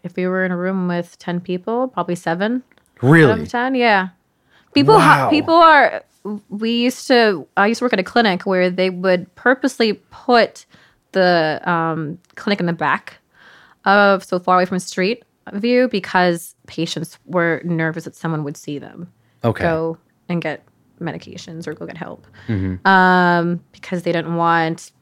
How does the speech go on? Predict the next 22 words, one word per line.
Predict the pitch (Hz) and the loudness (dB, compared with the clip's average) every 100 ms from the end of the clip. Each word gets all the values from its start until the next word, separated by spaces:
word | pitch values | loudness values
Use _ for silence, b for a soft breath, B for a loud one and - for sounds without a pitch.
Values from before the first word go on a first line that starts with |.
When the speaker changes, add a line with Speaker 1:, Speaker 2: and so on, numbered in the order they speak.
| _ - _ - _ | _ -20 _ -20 _
Speaker 1:
Sally | _ 196 185 185 175 160 156 156 - | _ 2 2 2 0 -2 -6 -8 -10
from | 160 | -8
down | 156 | -8
the | |
street | - 202 180 | -6 -6 -4
or | 160 | -4
Sarah | 202 208 208 | -2 0 2
knowing | 180 151 151 151 | 0 0 -2 -4
that | 156 143 143 b b b b b _ - | -4 -4 -4 b b b b b _ -6
they | 151 | -6
were | 156 | -4
suffering | 160 156 160 156 156 | -8 -10 -10 -8 -10
from | - 160 160 165 170 - | -10 -10 -8 -10 -8 -8
postpartum | 220 370 392 208 160 | 0 4 4 4 0
or | 156 | -4
whatever | 160 226 277 302 | 0 2 4 2
the | 254 | 2
case | 254 240 | 0 0
may | 214 208 | -2 0
be. | 202 156 160 | -2 -4 -6
Speaker 2:
Mm-hmm. | 120 | -2
Speaker 1:
So | 202 196 185 180 | 2 4 4 0